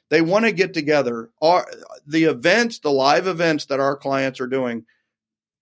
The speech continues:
are full of more energy than they've ever been before, even pre-twenty twenty. The energy and the, like, people are so appreciative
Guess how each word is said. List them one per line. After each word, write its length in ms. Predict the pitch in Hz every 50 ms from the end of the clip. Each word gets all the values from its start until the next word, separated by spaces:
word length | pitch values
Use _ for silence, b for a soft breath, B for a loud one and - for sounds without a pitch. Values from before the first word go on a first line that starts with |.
| _ _ _ _ -
are 160 | 156 156 151
full 460 | 151 - - - 196 208 220 208 180
of 140 | 151 131 120
more 280 | 139 147 147 147 135 -
energy 840 | 147 180 185 185 185 185 165 156 165 160 156 156 151 147 139 139 _ _ _ _
than 180 | - 156 156 151
they've 240 | 151 143 143 135 - -
ever 380 | 139 165 185 185 196 190 180 156
been 260 | 131 147 151 151 143
before, 480 | 135 139 - - 214 240 214 147 131 127
even 340 | 151 196 214 214 190 156
pre-twenty 760 | 160 - - 185 185 180 170 160 151 - - 156 151 139 127
twenty. 500 | 127 - 214 247 247 160 127 120 117 117 _ _ _ _ _ _ _
The 260 | - 151 160 156 170 202
energy 720 | 247 277 254 214 160 135 127 135 135 131 127 127 - _ -
and 220 | 156 170 175 170
the, 260 | 165 165 160 151 - -
like, 280 | 156 160 156 151 -
people 360 | - - 214 226 - 233 220 196
are 120 | 151 139
so 560 | - - - - - - 196 202 220 214 208
appreciative 880 | 180 - - - 190 202 220 226 - 180 165 135 120 113 107 - _